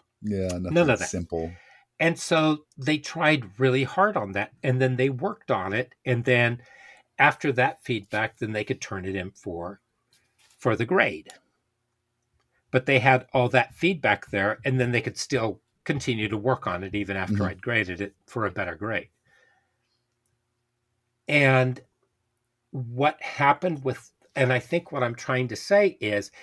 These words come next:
Speaker 2: things can be worked on, but this article said, "When you receive feedback on something, you cannot respond to it." So if
Speaker 1: Mm-hmm.
Speaker 2: somebody says,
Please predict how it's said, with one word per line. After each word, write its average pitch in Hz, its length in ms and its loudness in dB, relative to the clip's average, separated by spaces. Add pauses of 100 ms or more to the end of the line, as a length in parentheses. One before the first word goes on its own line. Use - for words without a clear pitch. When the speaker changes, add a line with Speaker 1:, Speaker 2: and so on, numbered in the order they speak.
(320)
Speaker 2:
things 226 280 -2
can 196 140 0
be 151 140 0
worked 127 380 -2
on, - 220 -12 (840)
but 143 240 4 (160)
this 127 280 -4
article 196 340 2
said, 101 400 -2 (100)
"When 131 260 0
you 196 120 -2
receive 190 440 -2
feedback 131 600 0
on 95 160 -4
something, 92 560 -10 (480)
you 147 280 0
cannot 139 580 2
respond 113 720 -2
to 92 220 -14
it." - 100 -16 (1800)
So 135 400 4
if 110 60 2
Speaker 1:
Mm-hmm. 107 120 2
Speaker 2:
somebody 151 380 2
says, 113 520 -2